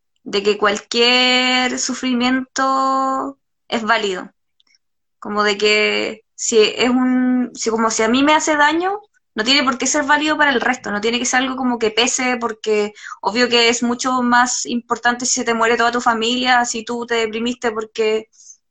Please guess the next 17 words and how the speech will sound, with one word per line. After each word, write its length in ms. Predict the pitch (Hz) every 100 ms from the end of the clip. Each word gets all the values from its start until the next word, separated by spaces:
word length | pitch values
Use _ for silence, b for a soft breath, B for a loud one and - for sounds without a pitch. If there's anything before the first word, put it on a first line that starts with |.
| _
no 100 | 208
sé, 200 | 214 233
otra 220 | 220 226 220
razón, 540 | 220 240 240 233 226
no, 200 | 226 -
te 100 | 214
echaste 200 | 226 240
un 80 | 240
ramo, 300 | 269 240 190
¿cachai? 400 | 185 - 220 254 b b b b
Sino 200 | - 240
que 120 | 277
cualquier 360 | 254 247 269 277
dolor 240 | 285 294
psíquico 460 | 294 - 302 302 302
es 100 | 254
válido. 380 | 233 214 -